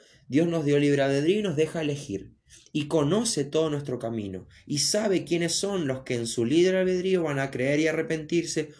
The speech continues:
o los que no van a hacerlo. Entonces, dice que, eh, Dios escogió,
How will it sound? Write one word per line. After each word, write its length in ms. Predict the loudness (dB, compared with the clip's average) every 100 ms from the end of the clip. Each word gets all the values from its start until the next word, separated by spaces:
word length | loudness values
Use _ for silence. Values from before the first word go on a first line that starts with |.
| _
o 100 | 2
los 180 | 2 2
que 160 | -4 -2
no 140 | 0
van 160 | 0 -2
a 40 |
hacerlo. 500 | -2 0 0 -4 -10 _ _ _ -20 -20 -4
Entonces, 760 | 0 2 4 2 2 0 0 -10 -20 _ _
dice 300 | -6 0 0
que, 300 | 4 2 2 0
eh, 760 | 2 4 4 4 4 2 -2 _ _ _ _ _ _ _ _ _ _ _ -12
Dios 440 | 0 2 2 -2
escogió, 920 | -4 -4 -4 -6 0 2 4 0 -8